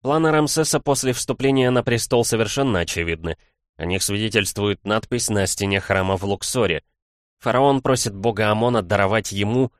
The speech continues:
ни больше, ни меньше, власть над вселенной. А как видели вселенную древние египтяне?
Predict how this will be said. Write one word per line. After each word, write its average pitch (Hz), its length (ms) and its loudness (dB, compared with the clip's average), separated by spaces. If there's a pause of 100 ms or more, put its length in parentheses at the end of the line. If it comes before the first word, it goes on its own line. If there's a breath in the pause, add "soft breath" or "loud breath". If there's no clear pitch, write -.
(180)
ни 95 160 -2
больше, 92 440 -2
ни 90 120 -2
меньше, 104 520 0 (240)
власть 95 540 -2
над 92 240 -2
вселенной. 95 760 -2 (640)
А 123 80 -8
как 156 180 -2
видели 156 280 0
вселенную 143 720 2
древние 123 520 0
египтяне? 110 840 -4